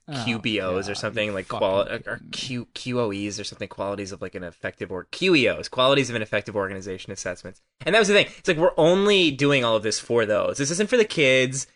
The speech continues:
Speaker 2: This isn't, like, this isn't
Speaker 1: Right,
Speaker 2: to, like,
Speaker 1: right.
Speaker 2: improve outcomes. This is so that, like, your
Speaker 1: Right.
Speaker 2: fucking boss
Speaker 1: So
Speaker 2: walks
Speaker 1: that
Speaker 2: through here and we don't get, like, a, we don't get a fucking, you know, demerit on our,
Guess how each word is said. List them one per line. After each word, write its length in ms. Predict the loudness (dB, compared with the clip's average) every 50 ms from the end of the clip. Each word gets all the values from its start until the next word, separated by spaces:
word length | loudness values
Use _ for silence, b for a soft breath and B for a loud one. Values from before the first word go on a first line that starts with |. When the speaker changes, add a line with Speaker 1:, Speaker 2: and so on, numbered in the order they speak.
| b b b b
Speaker 2:
This 140 | 0 2 2
isn't, 260 | 2 2 2 0 2
like, 260 | 2 0 0 0 -2
this 240 | -2 0 0 2 2
isn't 160 | 2 2 2
Speaker 1:
Right, 80 | 4 6
Speaker 2:
to, 100 | 6 8
like, 140 | 6 6 4
Speaker 1:
right. 60 | 2
Speaker 2:
improve 380 | -2 -2 0 2 4 4 4 4
outcomes. 600 | 2 2 2 2 2 0 0 -2 -2 -2 -2 -4 -4
This 160 | -4 -4 -2
is 120 | -2 0
so 220 | 2 4 6 6 6
that, 120 | 4 4 2
like, 320 | 2 0 0 -2 -6 -10 _ _ _
your 220 | -4 0 2 2 2
Speaker 1:
Right. 80 | 4
Speaker 2:
fucking 340 | 2 2 2 2 0 -4 0
boss 360 | 2 2 2 4 2 2 2
Speaker 1:
So 60 | 2 2
Speaker 2:
walks 180 | 2 2 2
Speaker 1:
that 80 | 0 0
Speaker 2:
through 160 | 0 0 0
here 220 | 2 2 2 2 2
and 100 | 0 0
we 60 | 0
don't 140 | -2 0 0
get, 120 | 0 0
like, 160 | 0 0 0 0
a, 160 | 0 0 -2 -4
we 100 | -4 -2
don't 140 | -2 -2 0
get 100 | -2 -2
a 40 | -2
fucking, 420 | -2 -4 -4 -4 -6 -8 -8 -12 _ _ _ -10
you 120 | -8 -8
know, 240 | -6 -6 -8 -8 -10 -8 -6
demerit 500 | -6 -6 -6 -4 -6 -6 -6 -6 -6 -8 -8
on 100 | -8 -6
our, 220 | -6 -6 -8